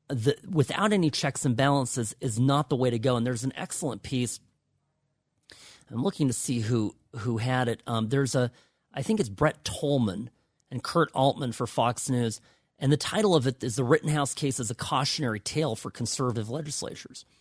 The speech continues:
meaning specifically state legislatures in the country that are, that are, uh, that are leaning conservative,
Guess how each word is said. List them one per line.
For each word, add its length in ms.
meaning 260
specifically 520
state 420
legislatures 800
in 80
the 80
country 360
that 140
are, 180
that 200
are, 200
uh, 360
that 320
are 120
leaning 360
conservative, 720